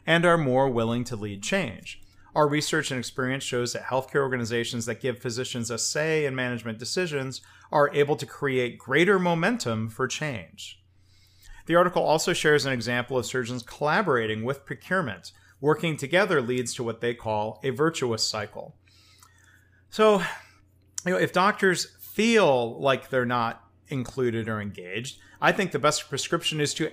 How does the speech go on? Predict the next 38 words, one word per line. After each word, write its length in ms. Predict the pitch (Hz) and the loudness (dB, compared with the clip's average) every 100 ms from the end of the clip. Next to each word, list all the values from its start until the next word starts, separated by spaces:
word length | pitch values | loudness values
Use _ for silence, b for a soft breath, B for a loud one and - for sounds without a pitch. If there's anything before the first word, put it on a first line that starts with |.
| - | 0
actually 600 | 147 175 - 170 175 214 | 2 2 0 2 2 2
include 640 | 190 190 - 208 311 196 | -2 -2 2 2 2 0
them, 320 | 139 104 110 | -2 -2 -6
you 120 | 117 117 | -6 -6
know, 100 | 135 | -2
as 240 | 135 135 | 0 0
opposed 540 | 135 139 131 135 135 - B B | -2 0 2 0 -2 -12 B B
to 100 | 151 | 0
making 320 | 139 139 135 | 0 0 0
them 200 | 139 131 | 0 -2
feel 680 | - - 170 180 127 104 110 | -6 -2 2 4 4 0 -2
like 300 | 127 113 - | -4 -4 -4
they're 320 | 117 110 107 | -2 -2 -2
involved. 680 | - 107 98 90 87 - - _ B B B B | -4 -8 -6 -8 -10 -20 -20 _ B B B B
I 60 | 135 | -2
think 180 | 147 143 | 0 0
the 80 | 151 | -2
same 240 | 151 139 | 0 0
is 120 | 131 | -2
true 240 | - 135 139 | -2 -2 -2
for 140 | 143 | -2
most 260 | 135 131 139 | 0 0 -2
any 200 | 139 151 | 0 0
other 200 | 147 131 | 2 0
group 320 | 123 123 127 | 0 -2 -2
or 80 | 117 | -4
class 460 | - 110 110 - | 0 0 0 -2
of 100 | 120 | -4
employee. 560 | 117 113 185 190 104 92 | -4 -2 0 0 -2 -2
They 200 | 123 131 | 0 0
want 380 | 123 127 143 - | 0 0 0 -6
to 80 | 156 | -4
be 200 | 160 160 | -2 -2
engaged 640 | 156 113 101 104 110 - - b b - | -4 -6 -6 -8 -8 -12 -18 b b -2
and 140 | 160 | 0
involved 520 | 156 107 98 101 101 | 0 -2 -2 -4 -6
in 200 | - 120 | -10 -8
change. 720 | 110 165 160 107 87 - - | -6 -6 -6 -8 -14 -18 -18